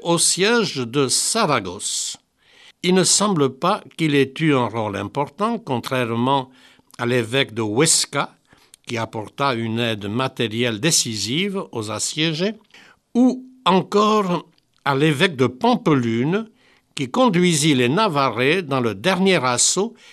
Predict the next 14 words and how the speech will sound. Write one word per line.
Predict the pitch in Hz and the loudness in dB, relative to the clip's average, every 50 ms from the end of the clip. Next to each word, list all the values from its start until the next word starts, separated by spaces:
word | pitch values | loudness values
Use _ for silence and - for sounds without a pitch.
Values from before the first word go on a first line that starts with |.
| - _ _ _ | -20 _ _ _
qui | - 156 165 | -2 0 0
ouvrit | 170 180 165 139 113 120 160 175 147 | 0 0 -2 -4 -2 0 0 0 2
dans | 123 139 156 | 2 2 0
la | 156 143 | 2 0
muraille | 120 110 110 107 101 120 131 135 139 156 156 160 - - - _ _ _ _ _ | 0 0 -2 -2 -2 -2 -2 0 0 0 -2 -4 -6 -10 -16 _ _ _ _ _
la, | 117 120 127 127 110 101 - - _ _ _ _ _ _ _ - | -8 -4 -4 -4 -4 -6 -12 -20 _ _ _ _ _ _ _ -10
la | 127 127 127 117 | -4 -4 -4 -4
brèche | 104 104 - 160 190 185 160 - - - 156 - _ _ _ _ _ _ _ | -4 -6 -4 -4 -2 -2 -2 -4 -6 -6 -8 -14 _ _ _ _ _ _ _
permettant | 170 165 139 131 120 120 117 117 - 147 147 156 151 - - | -4 -2 0 0 0 0 -2 -2 -2 -2 -2 -2 -2 -6 -8
la | 123 123 135 131 120 | -4 -2 -2 -2 -4
conquête | - - 120 117 110 117 151 151 151 151 - | -4 -6 -6 -6 -6 -4 -2 -4 -4 -4 -8
de | 98 107 135 165 | -14 -6 -4 -2
la | 147 113 107 110 113 | -2 0 -2 -4 -6
ville. | 92 - 110 - - - - | -8 -12 -18 -18 -18 -20 -20